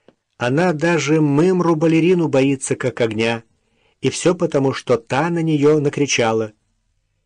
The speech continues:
Игрушка ей, видите ли, не понравилась». «А математика,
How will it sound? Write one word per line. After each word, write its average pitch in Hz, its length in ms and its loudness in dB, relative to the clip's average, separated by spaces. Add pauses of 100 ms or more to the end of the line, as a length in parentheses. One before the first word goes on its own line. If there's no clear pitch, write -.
(120)
Игрушка 160 460 2
ей, 110 200 2
видите 104 380 -4
ли, 104 200 -4 (240)
не 117 120 -4
понравилась». 110 760 -2 (1800)
«А 127 60 0
математика, 127 840 -4